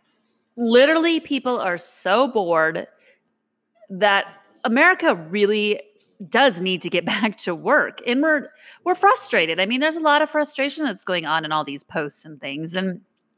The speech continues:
the faster people have less time to think about this stuff, the less we're gonna fight, 'cause it is,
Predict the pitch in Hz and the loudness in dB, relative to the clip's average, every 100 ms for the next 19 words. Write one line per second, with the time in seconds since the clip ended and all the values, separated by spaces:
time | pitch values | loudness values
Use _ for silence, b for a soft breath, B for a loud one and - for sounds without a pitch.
0 | _ _ - 240 247 311 302 294 294 262 | _ _ -2 0 2 2 0 -2 0 2
1 | 214 190 226 - - B B B _ - | 2 2 0 -2 -6 B B B _ -2
2 | 254 208 - 330 339 165 170 160 - 175 | 0 -2 -2 0 2 2 0 -4 -4 -4
3 | 175 208 165 135 - 262 226 - - 262 | -4 -6 -8 -8 -6 -4 -4 -8 -10 -2
4 | 330 233 - 202 175 285 294 185 165 - | 0 -2 -2 -2 0 2 4 2 0 -6